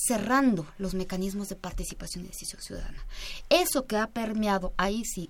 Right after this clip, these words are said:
que ha permeado la, y permeó la, la participación ciudadana en la Constitución, es, digamos, el riesgo más alto que se tiene.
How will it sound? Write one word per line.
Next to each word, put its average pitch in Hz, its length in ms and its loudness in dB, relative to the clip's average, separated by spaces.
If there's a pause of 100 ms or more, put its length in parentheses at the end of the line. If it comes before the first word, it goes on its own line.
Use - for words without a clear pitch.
que - 80 -2
ha 226 100 0
permeado 214 680 2 (220)
la, 180 160 -6
y 190 100 2
permeó 175 480 0
la, 170 160 -4 (140)
la 156 200 -4
participación 160 640 -6
ciudadana 156 480 -2
en 160 140 0
la 208 80 0
Constitución, 196 580 -6 (440)
es, 240 200 0
digamos, 214 360 -6
el 214 80 -8
riesgo 196 260 -8
más 185 240 -6
alto 170 300 -12 (260)
que 175 100 -10
se 170 120 -12
tiene. - 260 -14